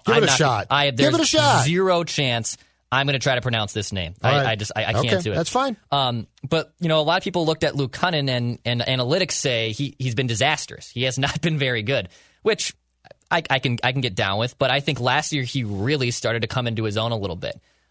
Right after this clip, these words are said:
Speaker 2: Uh, he had a horrible leg injury, obviously, in his rookie season. I think that also derailed things going in to his second year.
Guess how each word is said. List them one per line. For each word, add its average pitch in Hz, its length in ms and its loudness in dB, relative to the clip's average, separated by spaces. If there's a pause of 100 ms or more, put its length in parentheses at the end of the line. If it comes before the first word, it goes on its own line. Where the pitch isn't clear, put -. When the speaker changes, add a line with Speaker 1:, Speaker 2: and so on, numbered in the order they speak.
Speaker 2:
Uh, 113 200 0
he 127 60 -2
had 120 100 0
a 107 40 0
horrible 151 480 0
leg 127 200 0
injury, 120 340 -2
obviously, 117 400 -2
in 113 80 -2
his 104 140 -4
rookie 110 240 -4
season. 117 440 -4
I 110 100 -4
think 120 160 -4
that 113 100 0
also 117 260 -2
derailed 117 500 -2
things 117 220 -4
going 113 240 -2
in 113 240 -2 (300)
to 113 100 -4
his 104 120 -2
second 135 360 -2
year. 120 240 -2